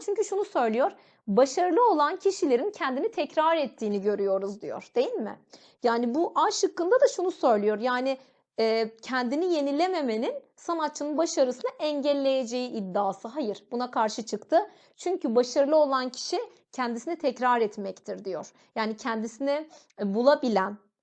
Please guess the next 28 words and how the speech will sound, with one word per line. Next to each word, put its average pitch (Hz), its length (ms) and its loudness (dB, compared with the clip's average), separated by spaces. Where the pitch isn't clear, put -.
kendinin 226 340 -2
farkında 226 540 2
olan, 214 440 2
kendi 247 320 -2
tekniklerini, 269 640 -2
üslubunu, 233 720 -2
bakışını 220 680 -2
tekrar 311 460 2
eden 302 280 0
kişiler 285 420 0
başarılı 226 420 0
olabilir 190 540 0
diyor. 196 160 -2
Çünkü 262 260 -8
sanat 269 380 -6
biriciktir 220 540 -4
ve 269 80 -2
sadece 294 320 -6
kendin 214 340 -6
olmaktır. 196 560 -8
Bu 302 100 0
yüzden 320 480 -2
buna 277 180 -4
karşı 277 360 -2
çıkmakta. 214 600 -4
Cevabım 269 520 0
A 285 160 -2
şıkkı. 320 600 0